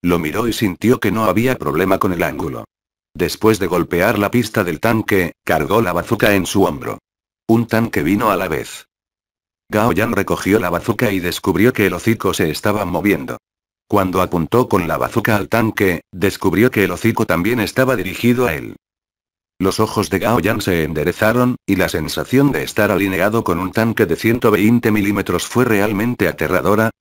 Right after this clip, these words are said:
Tan pronto como arrojó la bazuca, Gao Yan ya no peleó, incluso el rodillo salió de su trinchera y las balas de la ametralladora cayeron en la arena junto a él.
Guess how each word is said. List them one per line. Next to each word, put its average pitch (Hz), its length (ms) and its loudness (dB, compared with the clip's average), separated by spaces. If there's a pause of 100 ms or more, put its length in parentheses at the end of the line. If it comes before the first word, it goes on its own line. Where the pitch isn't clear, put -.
(360)
Tan 92 240 0
pronto 131 360 2
como 98 280 0
arrojó 82 320 0
la 90 100 -2
bazuca, 113 540 0 (120)
Gao 107 220 2
Yan 113 220 0
ya 110 160 2
no 120 160 -2
peleó, 98 400 0 (100)
incluso 110 540 0
el 80 80 0
rodillo 117 480 0
salió 101 320 0
de 107 80 -6
su - 160 -6
trinchera 104 500 -2
y 104 60 -4
las 78 240 -4
balas 117 280 2
de 95 100 0
la 78 160 -2
ametralladora 90 640 0
cayeron 95 500 -2
en 101 140 -2
la 73 120 0
arena 98 280 -2
junto 98 360 0
a 80 60 -2
él. 60 240 -10